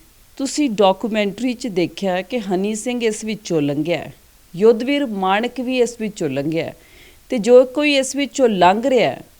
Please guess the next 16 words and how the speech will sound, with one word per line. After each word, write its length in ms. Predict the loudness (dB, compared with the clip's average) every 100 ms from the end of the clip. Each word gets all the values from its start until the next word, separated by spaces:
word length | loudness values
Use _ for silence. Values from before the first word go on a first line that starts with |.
| _ _ -8
ਤਾਂ 100 | -2
ਆਪਣੇ 320 | -2 -2 -4
ਮਾਪਿਆਂ 560 | 0 2 2 0 -6 -6
ਜਾਂ 180 | 0 0
ਆਪਣੇ 240 | 0 -4
ਦੋਸਤਾਂ 500 | -2 -2 -2 -2 -4
ਨਾਲ 320 | -2 -2 0
ਉਹ 60 | -2
ਗੱਲ 280 | -2 -4 -4
ਕਰੇ। 260 | -6 -6 -8 _ _ _ -20 -20 _ _
ਸੋਸ਼ਲ 460 | -6 0 0 2 2
ਮੀਡੀਆ 360 | 2 2 2 0
'ਤੇ 200 | 0 2
ਨਾ 180 | 2
ਰਿਹਾ 260 | 4 4 2
ਕਰੋ। 300 | 0 -8